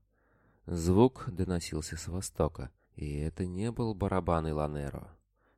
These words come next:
Нет, это был экзотический, особенный звук, похожий на тот, что он слышал ночью, стоя на плоской крыше в каймарке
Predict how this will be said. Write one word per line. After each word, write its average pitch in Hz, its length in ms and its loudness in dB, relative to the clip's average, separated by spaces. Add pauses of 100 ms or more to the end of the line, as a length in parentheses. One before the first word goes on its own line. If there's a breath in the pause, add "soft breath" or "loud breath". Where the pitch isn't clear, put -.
(120)
Нет, 73 440 -8
это - 220 -4
был 95 260 0 (220 soft breath)
экзотический, 87 880 0
особенный 95 600 -4
звук, 67 440 -10 (440 soft breath)
похожий 78 580 -6 (240 soft breath)
на 82 200 -8
тот, 101 280 -8
что 78 400 -4 (240 soft breath)
он 90 160 -4
слышал 110 400 -2
ночью, 98 540 -2
стоя 76 600 -2
на 76 200 -8
плоской 82 500 0
крыше 101 580 -6
в - 60 -18
каймарке 85 720 -6